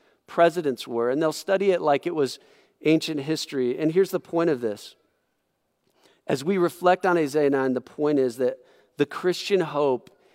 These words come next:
is not that our government leaders are gonna get this all figured out.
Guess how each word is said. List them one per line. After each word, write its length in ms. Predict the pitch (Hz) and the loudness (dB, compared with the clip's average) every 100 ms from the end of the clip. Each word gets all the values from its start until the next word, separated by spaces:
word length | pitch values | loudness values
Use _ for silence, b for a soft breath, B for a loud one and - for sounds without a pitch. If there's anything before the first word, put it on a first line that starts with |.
| b b | b b
is 240 | - 139 139 | -4 -4 2
not 380 | 156 165 165 | 2 4 2
that 280 | 180 165 156 - _ _ _ _ _ _ _ _ _ - | 4 4 2 -4 _ _ _ _ _ _ _ _ _ 0
our 140 | 147 | 0
government 580 | 127 139 143 160 180 175 | 2 2 2 2 0 -2
leaders 420 | 147 156 151 139 | -2 -2 0 -2
are 60 | 135 | -2
gonna 220 | 127 120 | -4 -4
get 280 | 113 123 120 | -4 -4 -4
this 200 | 107 - | -8 -6
all 160 | 104 107 | -4 -4
figured 400 | - 101 95 87 | -8 -8 -8 -8
out. 260 | 80 - | -10 -12